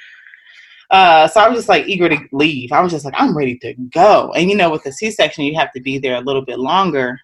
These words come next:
uh, than having a vaginal birth. Um, so I was ready to go home. And then when I got home, um, I, I was fine. Uh, I remember I cried once out of nowhere. And I was just like,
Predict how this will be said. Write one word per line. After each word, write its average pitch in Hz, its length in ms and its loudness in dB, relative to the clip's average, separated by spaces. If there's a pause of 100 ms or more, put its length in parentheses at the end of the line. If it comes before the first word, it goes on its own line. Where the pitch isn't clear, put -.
(120)
uh, 127 300 -2
than 123 280 -12 (100)
having 135 240 -8
a 113 140 -10
vaginal 131 460 0
birth. 113 220 -6 (460)
Um, 151 140 0
so 208 100 2
I 214 40 6
was 220 100 2
ready 160 160 2
to 139 60 -6
go 143 100 -4
home. 131 340 -4
And 160 100 -2
then 196 100 4
when 220 100 2
I 190 60 2
got 185 180 2
home, 156 420 0 (960)
um, 139 560 2 (1040)
I, 294 600 2
I 415 720 6
was 403 160 2
fine. 381 480 4 (800)
Uh, 349 240 0
I - 40 4
remember 254 200 4
I 202 220 4
cried 160 440 4
once 196 240 4
out 165 200 4
of 165 80 0
nowhere. 151 720 2 (640)
And 175 220 4
I 160 140 0
was 190 100 -2
just 170 160 0
like, 160 140 6